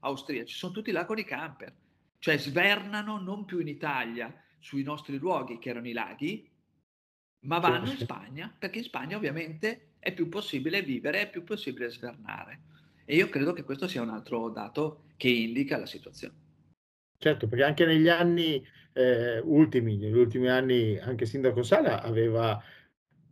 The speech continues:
Speaker 2: piano piano cambiato un po' la fisionomia di Milano,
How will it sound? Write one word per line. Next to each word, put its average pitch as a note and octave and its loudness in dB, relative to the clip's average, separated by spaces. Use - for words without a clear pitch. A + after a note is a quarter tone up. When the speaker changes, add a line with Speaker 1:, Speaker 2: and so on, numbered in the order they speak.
Speaker 2:
piano C#3+ 6
piano C3+ 2
cambiato B2+ 2
un A#2 -2
po' B2+ 8
la A#2+ 2
fisionomia B2 2
di B2 -2
Milano, B2 4